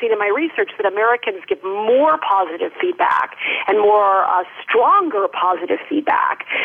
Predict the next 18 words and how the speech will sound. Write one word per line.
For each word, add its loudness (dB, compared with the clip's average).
by 4
using 2
words, 0
you -6
know, -2
like -4
excellent 0
or -2
fantastic, 0
uh, 2
than 2
any 4
other 2
country -2
in 0
the 0
world. -2
Uh, 2